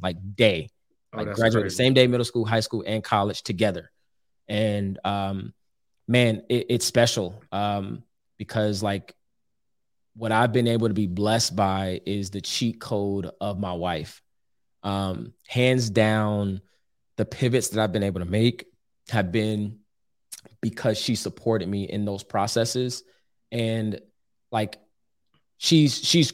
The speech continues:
Speaker 1: she's wild for thinking, like, being okay with some of the pivots we've made. Like, she, she just always supported it though. And,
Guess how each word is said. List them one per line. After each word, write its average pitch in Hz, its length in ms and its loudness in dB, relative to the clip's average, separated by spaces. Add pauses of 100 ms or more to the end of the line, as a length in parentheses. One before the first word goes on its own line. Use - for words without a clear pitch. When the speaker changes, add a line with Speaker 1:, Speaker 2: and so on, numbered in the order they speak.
(120)
Speaker 1:
she's 156 280 6
wild 117 680 6
for 113 120 -2
thinking, 107 680 0 (880)
like, 110 180 0
being 127 160 6
okay 110 320 2
with 104 140 -2
some 101 160 0
of 90 80 -4
the - 40 -10
pivots 92 280 -8
we've 82 140 -8
made. 78 280 -10 (420)
Like, 98 120 -4
she, 127 360 4
she 131 200 0
just 123 240 0
always 120 260 0
supported 117 460 0
it 101 120 -6
though. - 380 -10
And, 107 480 -6